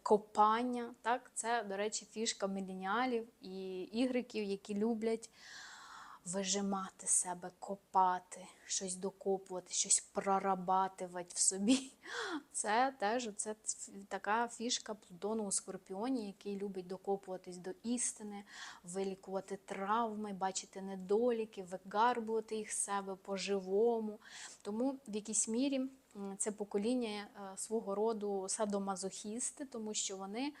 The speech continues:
е, якщо попередні чи наступні покоління вже не так паряться цими всіма, е, своїми там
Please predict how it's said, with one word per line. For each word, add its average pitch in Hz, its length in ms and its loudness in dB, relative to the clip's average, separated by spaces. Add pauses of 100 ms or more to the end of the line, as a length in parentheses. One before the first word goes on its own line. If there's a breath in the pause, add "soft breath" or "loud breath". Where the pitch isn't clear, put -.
(440 loud breath)
е, 185 400 0 (180)
якщо 196 580 0
попередні 214 600 4
чи 196 340 -2
наступні 220 600 0
покоління 202 520 -2
вже 202 200 -4
не 190 140 -6
так 302 280 0 (100)
паряться 185 480 6
цими 180 400 -6
всіма, 185 480 -6 (320)
е, 185 220 0
своїми 180 560 -4 (300)
там - 160 -20